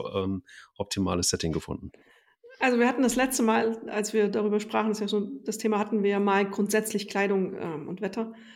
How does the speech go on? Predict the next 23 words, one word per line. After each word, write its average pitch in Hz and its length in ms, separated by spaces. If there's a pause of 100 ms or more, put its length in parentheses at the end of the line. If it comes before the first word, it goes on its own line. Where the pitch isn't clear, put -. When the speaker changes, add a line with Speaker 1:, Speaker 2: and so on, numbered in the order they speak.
(140)
Speaker 1:
Mhm. 123 280 (120)
Speaker 2:
Da 214 580
hatte 233 220
ich 220 100
dann 226 160
ein, 214 160
zwei 214 180
E-Mails 220 460
von, 208 400
ähm, 202 580
Läuferinnen 202 380
und 190 100
Läufern, 185 220
die 190 80
mir 196 120
sagten, 190 360
das 190 180
sei 190 120
gut. 285 260 (540)
Ich - 140
hab 262 100
das 240 120
ausprobiert, 262 680